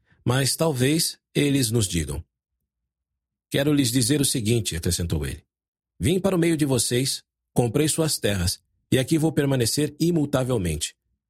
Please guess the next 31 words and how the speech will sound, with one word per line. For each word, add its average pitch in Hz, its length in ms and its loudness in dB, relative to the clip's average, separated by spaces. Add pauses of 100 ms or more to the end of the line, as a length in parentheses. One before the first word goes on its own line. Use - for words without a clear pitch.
(140)
E 78 80 -4
quanto 110 320 -2
a 107 80 0
isso, 147 300 -2 (220)
não 95 260 2
cederei." 135 460 -4 (800)
Nos 127 160 2
dois 160 240 2
dias 160 220 2
seguintes, 165 520 0
os 117 140 2
apóstolos 135 540 0
se 131 80 0
reuniram 127 420 2
em 123 80 0
particular 117 640 0
com 113 180 -2
Walter. 73 420 -6 (640)
Ficaram 175 340 2
sabendo 135 480 0
que 123 140 -2
seus 110 260 0
delitos 92 600 -2
iam 113 220 -2
bem 135 340 0
além 101 320 -2
de 90 100 -2
vender 87 340 -2
ordenações 92 680 -2
ao 80 80 -4
sacerdócio. 71 680 -8